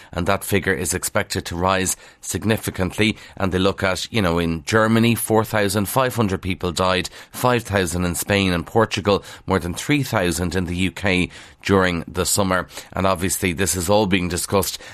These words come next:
at the cop twenty-seven, uh, conference in Egypt, which the Taoiseach will address later today. U N Secretary General Antonio Guterres blasting the lack of progress on climate change as he spoke at the conference. Now, I did see online,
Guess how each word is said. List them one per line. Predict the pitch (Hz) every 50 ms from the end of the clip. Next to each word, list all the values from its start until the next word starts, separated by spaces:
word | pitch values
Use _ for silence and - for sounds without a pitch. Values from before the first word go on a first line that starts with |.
| - -
at | 90 92 -
the | - 90
cop | - - 110 110 -
twenty-seven, | - - 113 104 90 - 92 85 - - 101 95 82 95 92 90 - - - - - -
uh, | - 82 82 -
conference | - - 110 104 92 - - 104 95 87 78 - - -
in | 90 92 90 -
Egypt, | - 107 107 107 95 135 151 147 - -
which | 104 90 - - -
the | - 82
Taoiseach | - 95 101 92 - - 95 - -
will | 92 90
address | 82 87 95 98 92 - - - - - - -
later | - 95 101 95 - 98 92
today. | - - 85 - 110 110 113
U | 110 101 104 104 101
N | 98 92 87
Secretary | - - 104 104 - 95 - - 95
General | - 101 98 95 92 92 92
Antonio | - - 95 - - 110 107 98 95 82
Guterres | - 92 - - 107 107 101 98 90 - - - - - -
blasting | - 101 107 110 107 - - - 101 92
the | 82 92
lack | 98 98 95 - -
of | 90 - -
progress | - - 123 123 104 - 104 87 85 - - - - - -
on | - 101 95 90
climate | - - - 98 92 90 90 82
change | - - 95 90 87 87 - - - - - -
as | - 82 -
he | - 98 101
spoke | - - - 101 95 85 - - -
at | - 90 -
the | - -
conference. | - - 101 95 - - 95 92 80 - - -
Now, | - 107 101 95
I | 95 92
did | 85 127 139 139
see | - - 135 120 107 101
online, | 95 95 98 98 101 104 104 98 90 87 82 73